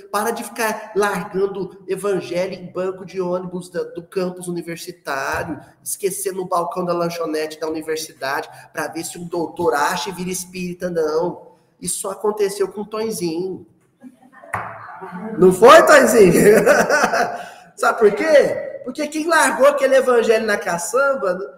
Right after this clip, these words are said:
foram os espíritos. E largaram lá porque eles sabiam que quando o Tonzinho pegasse o evangelho, ele ia ler com o quê?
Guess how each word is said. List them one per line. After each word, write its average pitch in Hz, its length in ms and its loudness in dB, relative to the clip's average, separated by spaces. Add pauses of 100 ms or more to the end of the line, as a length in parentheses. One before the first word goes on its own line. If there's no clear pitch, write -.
(200)
foram 208 420 -8
os 175 140 -14
espíritos. 151 1200 -18 (920)
E 180 100 -8
largaram 190 500 0
lá 180 120 -2
porque - 160 -8
eles 214 140 -4
sabiam 190 420 -8
que 185 80 -14
quando 208 220 -6
o 208 60 -16
Tonzinho 190 400 -8
pegasse 180 500 -8
o 165 40 -10
evangelho, 139 640 -8 (360)
ele 160 180 -10
ia 156 120 -6
ler 170 300 -6
com 175 80 -10
o 147 60 -8
quê? 277 380 -2